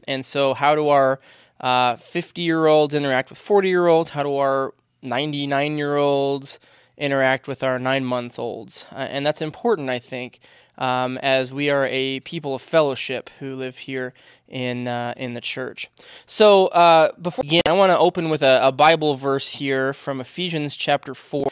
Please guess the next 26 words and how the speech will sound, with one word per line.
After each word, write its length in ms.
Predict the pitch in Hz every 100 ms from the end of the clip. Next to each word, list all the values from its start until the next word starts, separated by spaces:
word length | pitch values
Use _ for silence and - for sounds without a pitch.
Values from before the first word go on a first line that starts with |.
| _
which 160 | 147 160
I 80 | 170
think 300 | 185 160 -
sort 260 | 170 156
of 80 | 135
cements 580 | - - 139 143 135 -
this 220 | 135 -
idea 460 | 135 135 127 135 120
that, 220 | 123 120 _ - - -
that 300 | 139 123 -
the 80 |
church 380 | 139 - 196 208
is 120 | 143
called 540 | - - 196 185 160 139
not 300 | 160 190 -
to 160 | 170
be, 420 | 147 151 156 147 143 - - -
uh, 540 | 139 135 135 131 127 123 _ _
people 540 | - 180 180 165 151
that 140 | 139 -
serve, 720 | - - 160 151 143 143 - - -
um, 480 | 123 120 117 117 - -
elders 580 | 170 180 170 156 151 -
or 240 | - 120
youth 480 | 123 165 165 - -
or, 400 | 135 131 127 127